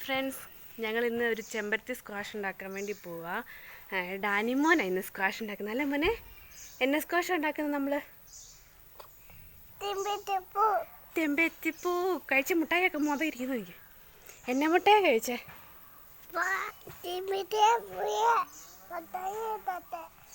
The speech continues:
Speaker 1: ചെമ്പരത്തിപ്പൂവിൻ്റെ മുട്ടായിയോ? അല്ലല്ലോ, കടല മുട്ടായിയല്ലേ കഴിച്ചേ? ഇങ്ങോട്ട് നോക്കി. ഞങ്ങൾ ചെമ്പരത്തിപ്പൂ പറിക്കാൻ പോവാണേ. അപ്പം നമുക്ക് ചെമ്പരത്തിപ്പൂവും കൊണ്ടൊരു സ്ക്വാഷ് ഉണ്ടാക്കാം. കാണാമോ എന്നറിയത്തില്ല, നല്ല സൂര്യൻ്റെ വെട്ടം കാരണം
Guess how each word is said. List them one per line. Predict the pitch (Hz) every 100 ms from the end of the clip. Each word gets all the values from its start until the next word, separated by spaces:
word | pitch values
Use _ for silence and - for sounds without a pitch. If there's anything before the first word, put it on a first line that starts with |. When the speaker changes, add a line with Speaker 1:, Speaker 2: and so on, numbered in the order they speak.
| -
Speaker 1:
ചെമ്പരത്തിപ്പൂവിൻ്റെ | 453 427 453 - 453 466 453 440
മുട്ടായിയോ? | 440 381 349 330
അല്ലല്ലോ, | 339 359 349 330 - - - - -
കടല | 302 311 330 320
മുട്ടായിയല്ലേ | 349 339 320 208 190
കഴിച്ചേ? | 180 196 175 - - - - - - - - -
ഇങ്ങോട്ട് | 311 349 330
നോക്കി. | 294 254 - - - - - - - - - - -
ഞങ്ങൾ | 202 220 226
ചെമ്പരത്തിപ്പൂ | 190 180 - 214 196
പറിക്കാൻ | 160 170 165
പോവാണേ. | 160 151 208 240 - -
അപ്പം | - 208
നമുക്ക് | 214 214 240
ചെമ്പരത്തിപ്പൂവും | 233 208 214 208 240 - 240
കൊണ്ടൊരു | 240 220 226
സ്ക്വാഷ് | - 220 202 262 233
ഉണ്ടാക്കാം. | 165 160 - - - - - - - - - - - - -
കാണാമോ | 240 240 247 262 262 269
എന്നറിയത്തില്ല, | 262 196 202 - 208 220
നല്ല | 208 220 226
സൂര്യൻ്റെ | - 208 214 220 233 233
വെട്ടം | 185 - 220 226
കാരണം | 214 202 214